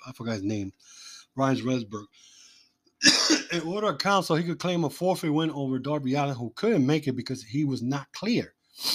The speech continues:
So, you know, um,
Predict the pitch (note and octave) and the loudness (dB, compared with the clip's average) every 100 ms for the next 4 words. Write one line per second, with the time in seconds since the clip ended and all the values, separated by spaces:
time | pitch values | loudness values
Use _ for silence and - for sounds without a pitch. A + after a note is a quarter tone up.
0 | - - _ - - E3+ D#3 C#3 - _ | -4 -10 _ -8 2 4 4 2 -6 _
1 | _ _ _ _ _ _ _ _ - E3+ | _ _ _ _ _ _ _ _ 2 6
2 | D#3 C3 C#3 C3+ B2+ A#2 A2 | 8 6 4 4 4 0 -4